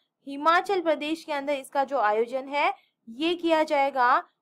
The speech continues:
और तीन दिनों तक चलेगी ये जो बैठक है और हिमाचल प्रदेश के धर्मशाला के अंदर ये शुरू होगी।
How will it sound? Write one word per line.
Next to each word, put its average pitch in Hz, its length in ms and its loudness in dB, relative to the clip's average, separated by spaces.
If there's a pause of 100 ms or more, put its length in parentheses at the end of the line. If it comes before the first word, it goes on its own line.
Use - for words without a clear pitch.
और 320 140 6
तीन 339 440 -6
दिनों 269 340 -4
तक 349 180 -2
चलेगी 285 440 -4
ये 285 240 -8
जो 285 140 -10
बैठक 202 420 -2
है 262 260 0
और 262 360 -2
हिमाचल 262 520 -4
प्रदेश 269 420 -6
के 285 140 -8
धर्मशाला 240 680 -4
के 311 120 -10
अंदर 294 260 -4
ये 285 200 -10
शुरू 285 340 -10
होगी। 277 460 -6